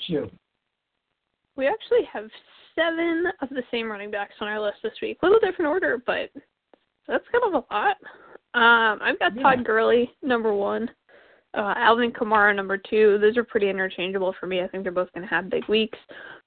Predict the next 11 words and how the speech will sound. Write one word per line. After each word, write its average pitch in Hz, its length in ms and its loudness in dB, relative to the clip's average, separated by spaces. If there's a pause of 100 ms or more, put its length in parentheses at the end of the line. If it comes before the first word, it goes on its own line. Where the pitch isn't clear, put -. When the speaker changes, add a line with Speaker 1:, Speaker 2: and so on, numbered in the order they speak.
Speaker 2:
Melvin 247 340 4
Gordon's 233 460 4
at - 140 2 (160)
three, 240 540 -2
and 202 160 -8
then 202 120 -6
I 208 80 -4
have 208 160 -8 (100)
Saquon 208 380 -4
Barkley 202 380 0
and 196 80 -4